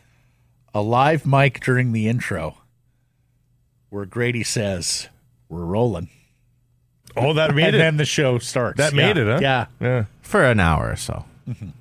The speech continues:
Speaker 2: I
Speaker 1: Before
Speaker 2: oh.
Speaker 1: he fixed it. Good ear, Colin in planning. We've put him down, and how could it not be a record? It is the very first word of the show,
Speaker 2: <laughs>
Speaker 1: and it's incorrect.
Speaker 2: We've been remarking on the, uh,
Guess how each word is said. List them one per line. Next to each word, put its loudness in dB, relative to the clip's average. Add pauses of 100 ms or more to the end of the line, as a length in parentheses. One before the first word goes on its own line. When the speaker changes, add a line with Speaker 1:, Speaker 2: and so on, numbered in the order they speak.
(200)
Speaker 2:
I 0
Speaker 1:
Before 0
Speaker 2:
oh. -2
Speaker 1:
he -2
fixed -4
it. -10
Good 0
ear, 0
Colin 0
in -2
planning. 0 (720)
We've -6
put -2
him -2
down, 2
and -2 (380)
how 0
could -2
it 0
not 0
be 0
a 0
record? -4
It 0
is 0
the -2
very 2
first -2
word 0 (100)
of 0
the -2
show, 0 (200)
Speaker 2:
<laughs> -4
Speaker 1:
and 2
it's -2
incorrect. -2
Speaker 2:
We've 2
been 2
remarking 2
on 0
the, 2
uh, 2